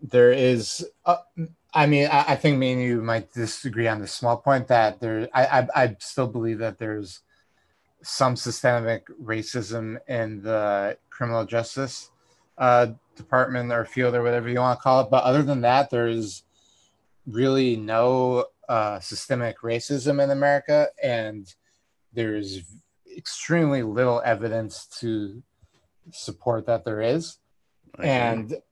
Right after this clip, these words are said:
Speaker 1: and I think that most, uh, liberals haven't heard the statistics on this. So, so let me throw a few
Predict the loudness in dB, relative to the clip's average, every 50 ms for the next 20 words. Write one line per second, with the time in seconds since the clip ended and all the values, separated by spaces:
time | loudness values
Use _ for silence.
0 | _ _ _ -2 2 2 4 4 2 2 -2 -2 -2 -2 -2 -2 -4 -4 -4 -4
1 | -6 -10 _ _ _ _ _ _ _ _ _ _ _ _ _ _ _ _ _ -4
2 | -2 0 2 2 0 0 -4 -8 -2 0 0 2 0 -2 -4 -6 -10 -10 -12 -12
3 | -14 -16 -18 -20 -20 -20 -18 -10 -2 0 2 2 2 2 0 -2 -4 -6 -6 -4
4 | -6 -4 -2 -2 -2 -2 -2 -4 -8 -8 0 2 2 2 2 0 -6 -6 -4 -2
5 | -2 -2 -2 -4 -6 -8 -8 -8 -8 -12 -16 -18 -6 _ -6 -6 -4 -8 -10 -8
6 | -8 -8 -8 -8 -10 -12 -12 -10 -10 -10 -8 -8 -8 -4 0 0 2 2 2 2
7 | 2 0 0 0 -2 -2 -4 -6 -4 -2 0 0 0 -2 -4 -4 -2 -2 -4